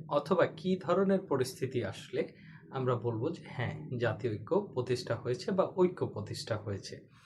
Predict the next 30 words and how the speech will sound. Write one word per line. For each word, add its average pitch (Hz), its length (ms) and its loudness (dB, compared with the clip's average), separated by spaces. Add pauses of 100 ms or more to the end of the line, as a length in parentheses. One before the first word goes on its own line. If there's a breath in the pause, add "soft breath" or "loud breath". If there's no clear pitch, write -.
(260 loud breath)
আপনারা 220 320 2
নিশ্চয়ই 208 340 2
জানেন 175 340 8
যে, 156 340 6 (360 loud breath)
আহ, 113 340 2
ছিয়ানব্বই 185 540 4
সালের 117 420 4 (440 loud breath)
তত্ত্বাবধায়ক 175 540 4
সরকারের 143 460 2
অধীনে 135 340 2
যে 117 120 0
নির্বাচনটি 110 680 -2
অনুষ্ঠিত 165 420 -4
হয়েছিল, 196 480 2 (300)
সে - 160 -6
নির্বাচনের 131 640 2
পর 113 340 2
যে 104 120 -6
সরকার 110 420 -4
গঠিত 120 340 0
হয়, 123 340 -2 (320 loud breath)
সে 190 140 0
নির্বাচনের 185 560 2
ফলাফলে 185 600 0 (280)
কোনো 156 220 4
রাজনৈতিক 110 580 0
দল 151 300 2 (140)
একক - 240 -2
সংখ্যাগরিষ্ঠতা 156 760 -4
পায়নি। 120 460 -2